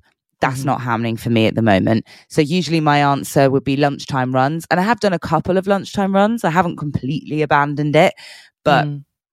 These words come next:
Speaker 1: in the last month since I finished the half,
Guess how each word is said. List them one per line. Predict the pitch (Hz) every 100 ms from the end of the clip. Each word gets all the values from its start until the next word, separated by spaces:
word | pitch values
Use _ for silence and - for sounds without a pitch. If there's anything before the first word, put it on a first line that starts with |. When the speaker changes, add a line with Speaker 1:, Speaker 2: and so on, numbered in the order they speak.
| _ _ _ _ _
Speaker 1:
in | 180
the | 175
last | 175 165 156
month | 170 151 110 -
since | - 151 143
I | 143
finished | 135 147 143 139 -
the | 139
half, | 147 135 120 131 -